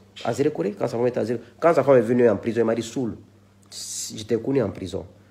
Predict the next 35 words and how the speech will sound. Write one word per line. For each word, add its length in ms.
Ma 80
femme 220
est 60
venue 240
avec 180
mon 180
fils, 340
viens, 160
on 60
va 160
le, 160
le 180
rendre 160
visite. 240
On 80
est 80
parti 240
à 60
la 100
réception. 420
C'est 120
la 80
première 280
fois 120
que 20
j'avais 160
rencontré 300
sa 100
femme, 180
j'ai 120
salué. 240
Son 180
enfant 200
était 140
malade. 280